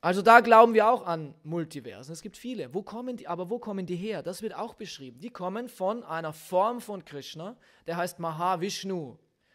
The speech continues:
Maha heißt groß und Vishnu ist ein Name von Krishna, der Alldurchdringende. Also der große Vishnu,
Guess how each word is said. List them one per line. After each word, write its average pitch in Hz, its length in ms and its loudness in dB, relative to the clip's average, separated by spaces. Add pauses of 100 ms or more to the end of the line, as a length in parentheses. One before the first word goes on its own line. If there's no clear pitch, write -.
(120)
Maha 160 440 -2
heißt 160 180 -12
groß 185 380 0
und 147 100 -14
Vishnu 165 400 -12 (260)
ist 147 180 -18
ein 151 100 -12
Name 147 260 -10
von 143 180 -18
Krishna, 151 300 -12
der 139 120 -12
Alldurchdringende. 151 760 -10 (280)
Also 139 220 -14
der 147 140 -10
große 180 640 -2
Vishnu, 160 380 -14